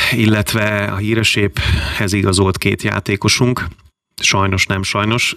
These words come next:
nyilván nem örültünk neki annyira, évközben nem szeretjük az átigazolást, ö,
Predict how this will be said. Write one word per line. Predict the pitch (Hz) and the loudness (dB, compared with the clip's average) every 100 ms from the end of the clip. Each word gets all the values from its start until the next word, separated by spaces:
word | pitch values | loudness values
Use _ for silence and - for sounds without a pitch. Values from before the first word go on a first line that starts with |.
| - | -4
nyilván | 101 92 95 | -2 0 0
nem | 95 92 101 | 2 2 0
örültünk | 101 98 95 - 98 | 2 2 2 2 0
neki | 98 - | 0 0
annyira, | 101 101 101 | 0 2 2
évközben | 101 101 - 95 95 92 | 2 0 -2 -2 0 2
nem | 92 | 2
szeretjük | 95 98 98 - - | 2 0 -2 -2 -2
az | 101 | 0
átigazolást, | 98 98 101 104 101 98 98 - - | 0 -2 -2 -2 0 0 0 0 0
ö, | 110 101 | -2 0